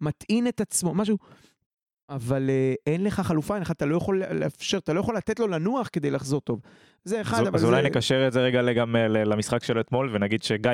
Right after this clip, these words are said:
Speaker 2: מלמד חזר מפציעה אתמול. בדקות שהוא נכנס זה נראה, אה, נראה יותר חי. היה את ה-, גם את הגול שהוא כבש, שבטוח שייתן קצת, אה, ביטחון אחרי המון זמן ש-, שהוא לא שיחק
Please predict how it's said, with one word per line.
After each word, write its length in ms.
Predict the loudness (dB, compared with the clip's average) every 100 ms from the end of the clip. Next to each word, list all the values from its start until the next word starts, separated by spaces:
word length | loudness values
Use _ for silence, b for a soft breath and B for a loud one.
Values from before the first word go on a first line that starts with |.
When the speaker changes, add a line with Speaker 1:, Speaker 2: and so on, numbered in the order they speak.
| 2
Speaker 2:
מלמד 340 | 0 0 0
חזר 300 | -2 -2 0
מפציעה 520 | -2 -4 -6 -6 -4
אתמול. 340 | -4 -2 -2 -4 -10 -8
בדקות 380 | -6 -2 0
שהוא 140 | 0 0
נכנס 340 | 0 -2 -2
זה 60 | 0
נראה, 500 | 0 2 0 0 0
אה, 280 | 0 -2 -4 -8 _ _ _ _ _
נראה 240 | -2 0
יותר 260 | 0 0 0
חי. 320 | 0 0 0 -6 _ _ _ _ _ _ _ _
היה 80 | -4
את 80 | 0
ה-, 40 |
גם 180 | 0 0
את 100 | 0
הגול 240 | 2 2
שהוא 180 | 2 -2
כבש, 300 | -2 -2 -4
שבטוח 340 | -4 -4 -4 -4
שייתן 260 | -4 -4
קצת, 340 | -4 -4 -4 -4
אה, 60 |
ביטחון 460 | -4 -4 -4 -2 -2
אחרי 220 | -2 -2 0 2 0 0 -2 -4
המון 360 | -4 0 -2 -2
זמן 260 | -2 -4
ש-, 100 | -2 -2 0 0 -2
שהוא 180 | -2 -2
לא 60 |
שיחק 280 | -2 -2 -4